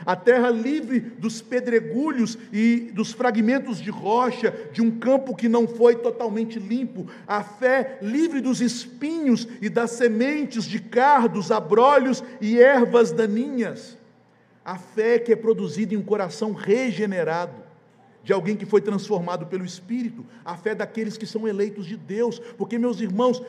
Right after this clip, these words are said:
ninguém pode ter este dom se Deus não conceder a ele um novo coração, um coração transformado,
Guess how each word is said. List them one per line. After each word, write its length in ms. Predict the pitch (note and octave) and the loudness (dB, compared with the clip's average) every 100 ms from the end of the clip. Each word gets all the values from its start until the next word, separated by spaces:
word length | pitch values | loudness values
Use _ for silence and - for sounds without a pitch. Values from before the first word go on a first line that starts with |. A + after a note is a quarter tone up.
| - | -8
ninguém 500 | F#3+ A#3 D#3+ B3 D4+ | -2 -2 -2 -4 -6
pode 380 | - B3+ A#3+ A3+ | -6 -2 -2 -4
ter 240 | A3+ A3+ | 0 2
este 240 | A3+ - E3+ | 2 2 -4
dom 480 | D3 G3 F#3 C3 - - | 0 0 0 -4 -12 -20
se 180 | - A3 | -16 -14
Deus 460 | - G3+ G#3+ G#3+ | -6 2 2 2
não 120 | G#3+ G3+ | -2 -6
conceder 600 | G3+ F#3+ G3+ D#3 F3 F3+ | -6 -6 -6 -6 -6 -4
a 100 | D#3+ | -2
ele 420 | F#3 G3 C#3+ - - | 0 0 -4 -10 -12
um 240 | F3 E3+ F3 | -8 -4 2
novo 520 | A3 C#4+ B3 B3 B3 - | 6 6 4 0 -4 0
coração, 720 | G3+ G3 D3+ - F3 F3+ C#3+ - _ _ _ _ _ _ _ _ _ _ _ _ D#3 | 2 2 -2 -10 -10 -10 -12 -18 _ _ _ _ _ _ _ _ _ _ _ _ -10
um 40 | |
coração 460 | F3 G#3 F3+ A3+ G#3+ | -6 -6 -6 -6 -6
transformado, 1000 | A3 A3 A3 G#3 D#3 E3 F3+ F#3+ C3 | -2 -4 -4 -10 -10 -8 -8 -8 -12